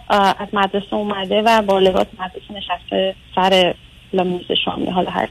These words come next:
چیزی. خب ایشون عصبانیتش یه دفعه خیلی زیاد اوج می‌گیره به خاطر مسائل بی اهمیت و،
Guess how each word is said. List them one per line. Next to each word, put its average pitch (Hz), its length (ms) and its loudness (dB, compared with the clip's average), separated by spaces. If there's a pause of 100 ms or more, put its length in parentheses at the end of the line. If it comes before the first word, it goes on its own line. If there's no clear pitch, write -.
چیزی. - 220 -4 (100)
خب 202 180 0
ایشون - 220 -2
عصبانیتش 202 760 -4
یه 202 80 2
دفعه 190 340 0 (600)
خیلی 208 520 -4
زیاد 202 400 4
اوج 226 320 2
می‌گیره 220 480 -2
به 202 80 -2
خاطر 196 360 -6
مسائل 196 480 -2
بی 185 180 -2
اهمیت 196 580 -6
و، 233 160 4